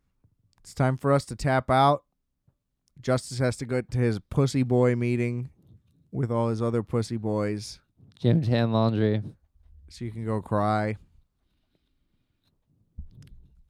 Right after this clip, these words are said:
Speaker 1: about whatever.
Speaker 2: Are you excited for Riot Fest?
Speaker 1: Not really. Just Death Grips.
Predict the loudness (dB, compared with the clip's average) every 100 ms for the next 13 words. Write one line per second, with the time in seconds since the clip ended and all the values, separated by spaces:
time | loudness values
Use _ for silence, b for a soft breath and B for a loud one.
0 | -12 -8 -2 0 -2 -4 -16 _ -20 -8
1 | -6 -4 -6 -8 -10 -12 _ _ 0 2
2 | 0 2 2 2 4 4 4 0 0 0
3 | -2 -12 -20 _ _ _ _ _ _ -12
4 | -10 -8 -8 -8 -8 -12 _ _ _ -20
5 | -20 _ _ -10 -10 -8 -12 -10 -12 -12
6 | -16